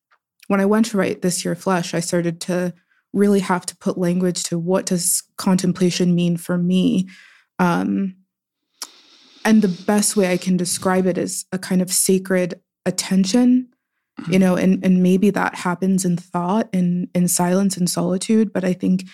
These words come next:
Speaker 1: it doesn't necessarily need to. It can be attention to the,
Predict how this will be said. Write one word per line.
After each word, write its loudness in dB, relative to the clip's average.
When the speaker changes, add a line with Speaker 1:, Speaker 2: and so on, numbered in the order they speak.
Speaker 1:
it -2
doesn't 0
necessarily 0
need 0
to. 2
It 2
can 0
be -4
attention -4
to -10
the, -2